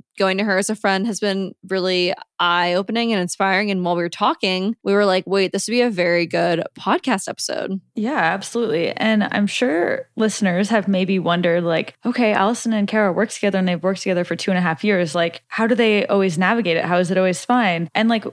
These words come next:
Speaker 2: we've definitely had our own growing pains. We've never gotten in, like, a big fight, but sometimes we have to have,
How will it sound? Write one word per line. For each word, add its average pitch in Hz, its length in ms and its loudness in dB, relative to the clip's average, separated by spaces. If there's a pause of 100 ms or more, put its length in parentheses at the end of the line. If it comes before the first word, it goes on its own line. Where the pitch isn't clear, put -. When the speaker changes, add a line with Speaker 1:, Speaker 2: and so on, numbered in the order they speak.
Speaker 2:
we've 254 320 0
definitely 202 460 0
had 185 240 2
our 175 160 2
own 175 220 2
growing 180 260 -2
pains. 175 300 -2
We've 208 120 2
never 190 240 2
gotten 180 260 0
in, 175 120 -2
like, 160 320 -6
a 180 80 0
big 180 240 -4
fight, 180 500 0
but 185 120 -4
sometimes 208 360 -2
we 202 120 -2
have 185 160 -2
to - 100 -6
have, 165 460 -4